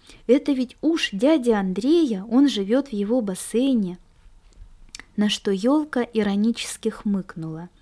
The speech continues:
что животину никто и не спросил, когда замочили в этом бассейне. Никитина мама схватила ужиного принца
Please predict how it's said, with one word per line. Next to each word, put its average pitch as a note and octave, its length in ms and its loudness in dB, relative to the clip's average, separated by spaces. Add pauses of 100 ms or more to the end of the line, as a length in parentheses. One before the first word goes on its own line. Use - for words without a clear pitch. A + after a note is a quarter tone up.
(260)
что - 440 -4
животину A#3+ 640 2
никто G#3 340 -2
и C4+ 120 2
не B3 120 4
спросил, B3 760 -2
когда G3 320 -2
замочили G#3 600 -2
в E3 60 -6
этом E3+ 260 -8
бассейне. F3 640 -10 (1120)
Никитина G#3 640 -2
мама A3+ 400 2
схватила A#3 840 0
ужиного A3 560 0
принца C4+ 680 -2